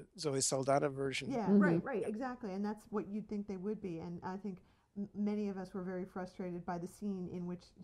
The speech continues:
Speaker 2: she's got the stupid dictionaries laid out on the, the
Speaker 1: I'll tell you
Speaker 2: console.
Speaker 1: the, I'll tell you about that scene.
Speaker 2: Oh, please,
Speaker 3: <laughs>
Speaker 2: please
Speaker 3: Yes,
Speaker 2: do.
Speaker 3: please share.
Speaker 1: A little bit. I, I was not there when they filmed that. I, it had nothing to do with writing it or anything like
Speaker 3: Mm-hmm.
Speaker 1: that.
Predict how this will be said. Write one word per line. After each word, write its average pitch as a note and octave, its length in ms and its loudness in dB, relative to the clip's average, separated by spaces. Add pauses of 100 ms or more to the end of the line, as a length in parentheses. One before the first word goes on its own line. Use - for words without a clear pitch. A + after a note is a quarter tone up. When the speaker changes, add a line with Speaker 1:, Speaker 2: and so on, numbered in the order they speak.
Speaker 2:
she's G3+ 140 -4
got F3+ 280 -2
the F3 80 -8
stupid G#3 460 -6
dictionaries F3+ 640 -4
laid E3+ 280 -4
out D#3 260 -4
on D#3+ 200 -6
the, D#3 220 -4 (200)
the F#3 80 -6 (140)
Speaker 1:
I'll G3+ 140 12
tell A#3+ 180 6
you C#4 80 4
Speaker 2:
console. B3 100 12
Speaker 1:
the, G3 60 12
I'll F#3 80 12
tell A3 180 10
you A3+ 80 12
about G3+ 240 12
that G3+ 160 12
scene. D3+ 260 6 (240)
Speaker 2:
Oh, E4 220 12
please, D#4+ 200 10
Speaker 3:
<laughs> A#3+ 60 10
Speaker 2:
please C#4+ 200 10
Speaker 3:
Yes, C#4+ 240 12
Speaker 2:
do. G4 100 4
Speaker 3:
please E4 420 10
share. G3+ 420 12 (200)
Speaker 1:
A F#3+ 60 -4
little F3+ 240 4
bit. C3+ 180 -2 (260)
I, F#3+ 100 12 (120)
I G3 40 12
was G3 160 10
not G#3 220 12
there G3+ 140 8
when F#3 100 6
they E3 120 6
filmed D3 340 0
that. C3+ 180 4
I, C#3 60 2
it C#3 400 -6
had D3 180 8
nothing D3+ 220 4
to D3 60 0
do C#3+ 40 0
with C3+ 140 -2
writing C3+ 300 8
it B2 100 -2
or B2+ 80 -2
anything B2+ 320 0
like D#3 80 10
Speaker 3:
Mm-hmm. D3 80 4
Speaker 1:
that. C#3 180 2